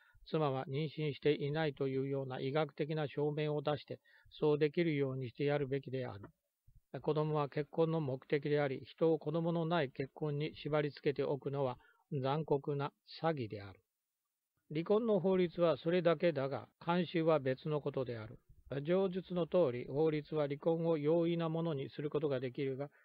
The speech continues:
しかし一方、慣習は離婚を稀なものにする。アメリカで離婚の回数が甚だしく多いのは、私の考えによると、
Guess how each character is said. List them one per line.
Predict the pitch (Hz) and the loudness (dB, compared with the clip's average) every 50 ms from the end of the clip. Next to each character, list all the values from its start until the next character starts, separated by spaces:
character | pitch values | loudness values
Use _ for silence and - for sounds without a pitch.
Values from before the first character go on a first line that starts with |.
| _ _ | _ _
し | - - | -8 0
か | - 180 | 0 0
し | - - 160 135 | 0 0 -4 -4
一 | 135 - _ _ | -4 -6 _ _
方、 | 170 160 139 120 - _ _ _ - - _ - | 4 4 4 2 -2 _ _ _ -20 -20 _ 0
慣 | 175 175 175 180 | 2 2 2 2
習 | 180 - 175 165 160 | 0 -2 -2 0 4
は | 160 156 147 - - - | 4 2 2 0 -4 -6
離 | 143 143 147 | -6 -6 -4
婚 | - 170 170 165 | -2 -2 0 0
を | 165 160 - - - | 0 0 0 -2 -4
稀 | 147 139 135 151 170 | -8 -4 -2 -2 0
な | 170 170 156 | 0 0 0
も | 151 151 147 | 0 0 0
の | 143 131 | -2 -2
に | 127 131 131 - | -4 -4 -6 -8
す | - - - | -10 -14 -18
る。 | - - - - - _ - _ - | -18 -18 -20 -20 -20 _ -20 _ -8
ア | 156 147 | -6 -4
メ | 151 151 | -2 -2
リ | 151 147 | -2 0
カ | 156 151 | -2 0
で | 147 156 156 269 185 | 0 0 0 0 -2
離 | 139 135 | -4 -4
婚 | - - 151 156 151 151 | -2 -2 -2 0 0 -2
の | 160 156 - | -4 -4 -6
回 | - 165 165 151 135 | -4 -4 -4 -4 -4
数 | - 175 160 147 139 | -4 -4 -2 0 0
が | 143 139 - _ - _ - _ _ - | 0 -2 -2 _ -16 _ -20 _ _ -6
甚 | - 147 156 170 165 139 170 | -4 -2 -2 -2 -2 -2 0
だ | 160 170 165 | 0 0 0
し | 147 - | -2 -4
く | - - 151 - - | -4 -4 -4 0 2
多 | 147 151 139 | 0 0 0
い | 120 | -2
の | 127 127 123 | -6 -6 -6
は、 | 143 147 151 - - _ _ - - - | -6 -8 -8 -10 -20 _ _ -20 -12 -10
私 | 135 127 143 139 | -4 -4 -2 -2
の | 147 143 135 | -2 -4 -2
考 | - 139 139 139 135 135 | -2 -2 -2 0 -2 -2
え | 135 | -2
に | 127 127 | -2 -4
よ | 123 123 | -6 -6
る | 127 117 | -6 -8
と、 | 120 - 135 - | -6 -6 -6 -6